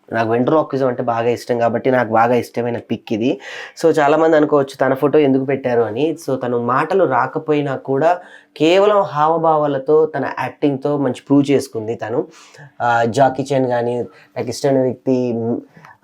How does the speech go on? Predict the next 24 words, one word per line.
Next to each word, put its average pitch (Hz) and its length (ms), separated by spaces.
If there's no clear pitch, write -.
చార్లీ 143 400
చాప్లిన్. 131 440
So, 120 80
తనంటే 123 380
ఇష్టం 160 480
అని 135 440
ఎవరికి 135 240
ఉండదు 131 180
చెప్పండి 120 320
ప్రపంచంలో. 120 640
తన, 113 400
ఆ, 107 220
కెరియర్ 131 340
దగ్గర 120 300
నుంచి 123 640
అదంతా 123 480
మనకి 170 300
చాలా 135 140
ఇన్స్పైర్ 139 420
అయింది. 120 360
తర్వాత 113 680
the 104 100
great 143 300
comedy 135 340